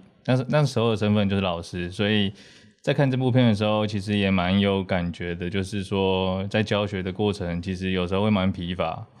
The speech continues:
然后或者是在电影前半段，其实就有面临到家长的质疑啊，或者是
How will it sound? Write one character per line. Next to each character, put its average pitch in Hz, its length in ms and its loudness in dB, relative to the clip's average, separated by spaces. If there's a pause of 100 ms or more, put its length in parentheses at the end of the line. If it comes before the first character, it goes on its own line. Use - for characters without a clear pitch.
(200)
然 101 140 0
后 98 80 0
或 117 160 0
者 101 180 -2
是 107 360 -2
在 110 240 2 (440)
电 147 140 4
影 117 100 6
前 98 200 2
半 110 160 4
段， 110 180 4
其 95 140 -2
实 95 160 -6
就 110 180 2
有 92 300 0
面 117 260 4
临 95 160 2
到 104 180 2
家 101 240 0
长 95 200 -2
的 90 100 -2
质 92 380 -4
疑 90 180 -2
啊， 87 240 -2
或 104 160 -2
者 92 160 -2
是 92 460 -4